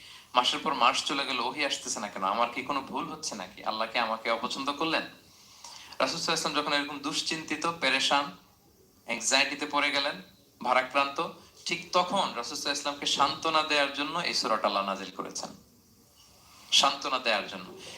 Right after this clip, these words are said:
এই সূরাটা বেশ আশা জাগানিয়া সূরা, মোটিভেশনাল সূরা, ইন্সপিরেশনাল সূরা। আপনার মন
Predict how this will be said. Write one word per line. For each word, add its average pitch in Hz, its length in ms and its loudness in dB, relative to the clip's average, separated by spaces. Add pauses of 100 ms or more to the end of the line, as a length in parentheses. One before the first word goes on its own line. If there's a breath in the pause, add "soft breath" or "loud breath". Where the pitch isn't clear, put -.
(120 loud breath)
এই 135 100 4
সূরাটা 160 360 2
বেশ 143 340 -2
আশা 131 300 4
জাগানিয়া 123 480 0
সূরা, - 300 -2 (1120 loud breath)
মোটিভেশনাল 139 800 0
সূরা, 95 380 0
ইন্সপিরেশনাল 131 760 0
সূরা। 104 260 -2
আপনার 127 340 0
মন 135 240 4